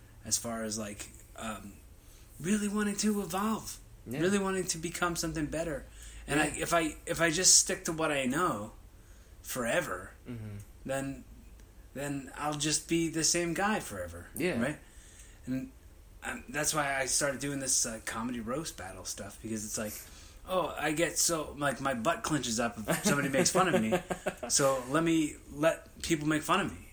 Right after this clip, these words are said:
Speaker 1: and
Speaker 2: Yeah.
Speaker 1: I'll, I'll, and I've always been like, "Oh, I don't wanna be mean," but
Speaker 2: Mm-hmm.
Speaker 1: you know, uh,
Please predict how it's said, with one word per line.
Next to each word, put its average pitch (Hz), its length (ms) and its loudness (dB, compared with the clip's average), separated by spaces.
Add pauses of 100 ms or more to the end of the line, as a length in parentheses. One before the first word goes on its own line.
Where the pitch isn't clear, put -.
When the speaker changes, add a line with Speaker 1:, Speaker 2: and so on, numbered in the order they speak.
Speaker 1:
and 123 400 0
Speaker 2:
Yeah. - 60 -16 (120)
Speaker 1:
I'll, 123 180 -4 (520)
I'll, 123 260 -6 (100)
and 143 280 0 (120)
I've 139 220 2
always 151 220 4
been 143 100 0
like, 135 180 2
"Oh, 165 120 4
I 160 100 6
don't 160 100 4
wanna 151 120 4
be 135 160 -2
mean," 143 460 4
but 123 180 0
Speaker 2:
Mm-hmm. 107 180 -10 (1300)
Speaker 1:
you 139 100 -2
know, 147 340 0
uh, 120 260 -2